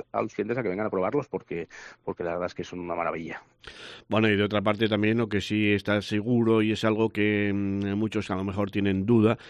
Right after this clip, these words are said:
Speaker 2: es que no hay problemas de recambios en, en este co-, en este caso.
Speaker 1: Bueno, la suerte, la suerte que tenemos con Lynk and Co es que la red de postventa es la misma que la de Volvo.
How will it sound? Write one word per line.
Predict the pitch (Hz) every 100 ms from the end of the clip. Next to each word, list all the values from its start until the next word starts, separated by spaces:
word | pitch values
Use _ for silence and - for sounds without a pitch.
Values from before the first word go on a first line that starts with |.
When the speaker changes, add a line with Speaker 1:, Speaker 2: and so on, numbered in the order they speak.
| - -
Speaker 2:
es | - 107 110 -
que | 110 113
no | 110 110 120 120
hay | 120
problemas | 107 95 101 107 95
de | 87
recambios | 87 87 110 92 90
en, | 92 90 87 87 85 85 78
en | 92
este | 87 82
co-, | 90
en | 95
este | 90 92
caso. | 107 - - _ _ _ _
Speaker 1:
Bueno, | - 127
la | 95
suerte, | 90 113 120
la | 113
suerte | 104 120 139
que |
tenemos | 135 135 143 143 - - - - -
con | - 139
Lynk | 156
and | 143 139
Co | 139 151
es |
que | - 120 - _
la | - 104
red | 104 139
de | 156
postventa | 165 139 135 143 156 -
es | 127
la | 127
misma | 131 131
que | 143
la | 98
de | 92
Volvo. | 104 82 76